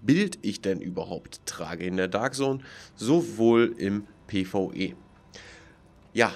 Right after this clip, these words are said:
ich benutze im Endeffekt mein Bild, das ich trage im P V E sowie im P V P. Ich hab mir da jetzt nicht, äh, extra was zurechtgeschustert, weil ich finde, dass dieses Bild doch,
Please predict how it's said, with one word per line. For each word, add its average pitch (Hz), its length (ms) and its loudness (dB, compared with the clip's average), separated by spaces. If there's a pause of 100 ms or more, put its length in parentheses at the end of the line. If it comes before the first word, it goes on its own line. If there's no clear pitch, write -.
ich 113 160 -8
benutze 151 320 -2
im 156 80 2
Endeffekt 143 380 -2
mein 104 280 0
Bild, 110 360 0
das 104 160 0
ich 113 100 -10
trage 95 300 -4
im 143 240 -2
P 120 240 0
V 113 260 0
E 101 260 -2
sowie 101 640 -4
im 92 320 -4
P 98 160 -4
V 90 160 -6
P. 120 180 0
Ich 104 200 -2
hab 117 100 -2
mir 120 80 -4
da 107 160 2
jetzt 101 200 -2
nicht, - 260 -8
äh, 92 320 -2
extra - 360 -4
was 90 240 -4
zurechtgeschustert, 117 840 -4
weil 127 420 -4
ich 135 140 -8
finde, 123 460 0 (340)
dass 113 180 0
dieses 107 360 -4
Bild 98 340 -2 (380)
doch, - 340 -2